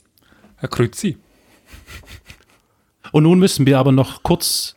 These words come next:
Speaker 2: eine Rückblende machen und fragen uns natürlich, wem gehört diese wunderbare Stimme,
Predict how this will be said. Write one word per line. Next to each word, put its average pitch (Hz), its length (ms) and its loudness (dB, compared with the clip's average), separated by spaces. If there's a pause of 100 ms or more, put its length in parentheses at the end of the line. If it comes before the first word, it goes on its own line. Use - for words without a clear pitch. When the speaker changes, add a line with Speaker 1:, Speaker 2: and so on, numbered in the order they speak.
(140)
Speaker 2:
eine 131 240 0
Rückblende 131 440 0
machen 117 360 -2
und 107 240 -4
fragen 113 640 -2 (300)
uns 117 220 0
natürlich, 113 440 -2
wem 110 180 2
gehört 107 360 0
diese 101 260 -2
wunderbare 101 480 0
Stimme, 98 600 0